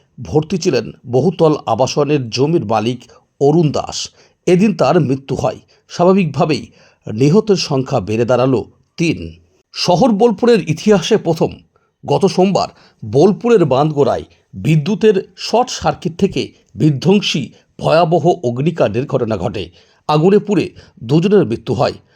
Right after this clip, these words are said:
সাতজন জখম হন। আহতদের বোলপুর মহকুমা হাসপাতালে ভর্তি করা হয়। আক্রান্তদের তালিকায় ছিলেন বহুতল আবাসনের জমির মালিক অরুণ দাস। তাকে ভর্তি করা হয় দুর্গাপুরের একটি বেসরকারি হাসপাতালে।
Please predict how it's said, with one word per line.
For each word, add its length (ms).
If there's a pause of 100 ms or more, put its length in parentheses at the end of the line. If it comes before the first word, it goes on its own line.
(100)
সাতজন 600
জখম 360
হন। 200 (360)
আহতদের 520 (280)
বোলপুর 520
মহকুমা 440
হাসপাতালে 520
ভর্তি 340
করা 220
হয়। 200 (460)
আক্রান্তদের 800
তালিকায় 500 (280)
ছিলেন 320
বহুতল 460 (120)
আবাসনের 560 (200)
জমির 360
মালিক 340 (200)
অরুণ 300
দাস। 260 (380)
তাকে 260
ভর্তি 320
করা 200
হয় 220 (420)
দুর্গাপুরের 600
একটি 220
বেসরকারি 580
হাসপাতালে। 520